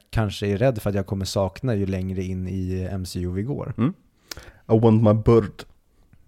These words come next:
Speaker 2: Det är det vi kollar på just nu.
Speaker 1: Ja, fuck your bird kände jag. Eller rättare sagt, fuck you Hammer som inte bara ger honom hans bird.
Speaker 2: Ja, som inte fattar liksom att det är viktigt.
Speaker 1: Mm.
Speaker 2: Men de enda scenerna när det finns faktiskt fysiska dräkter med i filmen,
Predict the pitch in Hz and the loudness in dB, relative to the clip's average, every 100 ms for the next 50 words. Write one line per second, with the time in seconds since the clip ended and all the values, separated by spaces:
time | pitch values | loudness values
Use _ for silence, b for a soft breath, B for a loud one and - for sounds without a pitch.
0 | - 104 92 104 - - - - - - | -6 -2 0 -2 -4 -4 -6 -6 -6 -10
1 | b b b b b b b - 117 113 | b b b b b b b -4 0 2
2 | 107 - - - 143 - - 131 123 113 | 0 -2 -8 2 2 2 -8 0 2 4
3 | 104 123 110 98 110 104 104 104 117 123 | 6 6 6 2 0 0 0 0 2 2
4 | 127 117 107 - - - 156 - - 143 | 2 0 -4 -8 -12 0 0 0 0 2
5 | 117 143 139 117 104 135 123 113 117 110 | 2 2 2 2 0 -2 -2 0 0 0
6 | 123 156 143 113 107 101 98 92 - 147 | 0 2 4 4 2 0 -2 -6 -6 -2
7 | 131 113 110 - 131 113 113 131 92 98 | 0 -2 -4 -8 -10 -2 4 4 4 0
8 | 90 101 113 95 - 113 - - 117 101 | 0 0 0 0 0 -2 -2 2 4 4
9 | - 92 95 107 101 98 107 - 101 - | 2 0 2 2 2 2 -2 -4 -6 -8
10 | - 113 104 92 95 B 165 131 135 131 | -10 -6 -4 -6 -10 B 6 10 10 10
11 | 135 147 139 - 160 147 160 135 107 107 | 10 10 8 8 6 8 6 6 4 4
12 | 104 - 110 113 - - 170 - 117 113 | 2 2 0 0 0 2 2 0 -2 2
13 | 110 - 135 95 143 123 - | 2 2 2 4 4 2 0